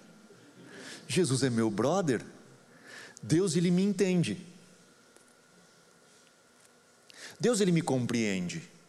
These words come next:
Afinal, eu não vivo mais na lei. Hoje eu vivo na graça." Então, a graça, ela me dá, porque Deus, ele me entende, afinal, de novo, ele é meu. E ele me entendendo,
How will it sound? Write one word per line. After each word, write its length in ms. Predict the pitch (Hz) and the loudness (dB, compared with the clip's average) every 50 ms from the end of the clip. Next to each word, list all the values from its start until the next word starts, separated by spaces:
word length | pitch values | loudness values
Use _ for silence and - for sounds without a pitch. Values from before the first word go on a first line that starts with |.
| _ _ _ | _ _ _
Afinal, 800 | - 123 - - 98 104 123 170 185 175 147 110 92 90 - - - - - - - | -6 -4 -2 -2 0 0 2 2 2 2 0 0 -2 -6 -12 -16 -18 -18 -14 -6 -2
eu 80 | 196 | 0
não 80 | 202 202 | 0 2
vivo 180 | 170 247 240 240 | 2 2 2 2
mais 240 | 196 185 175 151 | 2 2 2 2
na 100 | 151 156 | 0 2
lei. 460 | 143 143 139 139 131 117 101 85 76 - - - - - - - - - | 2 2 2 2 2 2 0 -2 -6 -10 -16 -20 -20 -20 -20 -20 -6 -2
Hoje 200 | 101 113 117 135 | -2 0 2 0
eu 60 | 143 | 0
vivo 520 | 101 101 113 117 120 - 143 180 214 - - - - - - - - - - - - - - - - | 0 0 0 0 0 2 0 0 0 -2 -8 -14 -16 -18 -20 -20 -20 -20 -20 -20 -20 -20 -20 -16 -10
na 300 | - 92 92 92 95 95 | -6 -2 0 0 0 0
graça." 760 | 92 - 110 156 220 240 190 - - - - - 147 - - - - - - - - - - - - - - - - - - - 180 170 | 0 0 0 0 0 0 -2 -4 -6 -8 -10 -12 -14 -16 -18 -20 -20 -20 -20 -20 -20 -20 -20 -20 -20 -20 -18 -14 -12 -12 -10 -10 -4 -2
Então, 400 | 208 208 214 294 320 320 302 269 | -2 2 2 4 4 4 4 4
a 80 | 220 151 | 2 2
graça, 840 | - - 214 247 277 294 269 - - - - 190 147 131 131 - - | 2 2 2 2 2 0 0 -2 -4 -2 2 2 2 2 2 0 0
ela 240 | - 220 247 262 269 | 2 2 4 2 2
me 160 | 262 240 220 | 2 0 0
dá, 460 | 180 160 202 240 285 294 285 233 - - | 2 2 2 2 2 2 2 0 0 -2
porque 160 | - 202 196 | -2 -2 0
Deus, 220 | 170 165 175 170 | 0 0 0 2
ele 140 | 214 226 262 | 0 0 0
me 80 | 311 285 | 0 0
entende, 340 | 180 - 190 220 226 180 156 | 0 0 0 0 0 0 -2
afinal, 400 | - - 113 104 101 104 120 135 | -2 -2 -2 0 0 0 0 0
de 100 | 160 196 | 0 0
novo, 320 | 233 233 143 - - - - - - - - - - | 0 0 0 -2 -6 -10 -14 -18 -20 -20 -20 -14 -6
ele 140 | - 98 107 | -2 -2 -2
é 60 | 120 | 0
meu. 260 | 139 160 - 403 415 - - - - - - - - - - - - - - - - - - - - _ _ _ _ - - - - - _ _ - - - - _ - - - - - - - - - - - - - - | 0 -2 -2 -4 -6 -10 -16 -16 -16 -16 -14 -12 -12 -12 -12 -12 -14 -16 -16 -14 -16 -18 -18 -18 -20 _ _ _ _ -20 -20 -20 -20 -20 _ _ -20 -20 -20 -20 _ -20 -20 -20 -20 -20 -18 -16 -14 -12 -12 -14 -16 -8 -4
E 120 | - 226 | -2 0
ele 200 | 269 311 320 302 | 2 2 2 2
me 140 | 269 240 240 | 2 2 2
entendendo, 1120 | 226 208 175 - 202 180 160 151 139 131 180 247 277 285 269 233 196 180 156 120 92 87 | 2 2 2 2 0 2 2 0 0 2 2 2 2 2 2 2 2 2 0 0 -2 -6